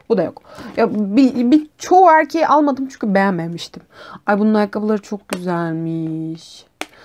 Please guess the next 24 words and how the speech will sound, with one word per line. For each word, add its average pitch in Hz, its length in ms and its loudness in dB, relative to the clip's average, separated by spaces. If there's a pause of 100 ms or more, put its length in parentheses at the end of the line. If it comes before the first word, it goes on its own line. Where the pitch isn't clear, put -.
(200)
Bu 240 100 -2
bebeğe 262 360 4
bayılıyorum. 220 460 2
Froggy 226 600 -2
bunu 226 440 -4 (340)
Carmen 202 460 0
yaptı. 180 600 -6 (540)
Gerçekten 214 500 -4
çok - 220 -14
güzel 190 280 -4
bir 185 60 -6
karardı. 165 800 -6 (140)
Çok - 160 -12 (1120)
güzel 196 360 0
bir 165 120 -4
bebek 156 360 -2
çünkü. 185 640 -4 (2250)
Şunun 247 580 -2
güzelliğine 226 600 -2
bakın. 208 240 -4
Bu 262 100 -2
tombul 277 520 4
bir 208 140 2
bebek. 175 540 0